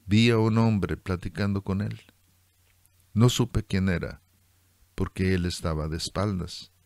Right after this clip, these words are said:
De pronto, el paralítico se puso de pie.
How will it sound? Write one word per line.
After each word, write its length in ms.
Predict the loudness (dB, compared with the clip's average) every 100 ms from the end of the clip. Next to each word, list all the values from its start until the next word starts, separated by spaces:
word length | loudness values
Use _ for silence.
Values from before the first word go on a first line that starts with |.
| _ _ _ _ _ _ _ _ _
De 80 | -10
pronto, 580 | 2 6 6 6 2 2 -4 -20 -20 _ _ _ _
el 120 | -10
paralítico 800 | -2 0 2 2 0 -2 -6 -2
se 160 | 0 -2
puso 420 | 0 -4 -2 -2
de 160 | 0
pie. 320 | -2 -4 -6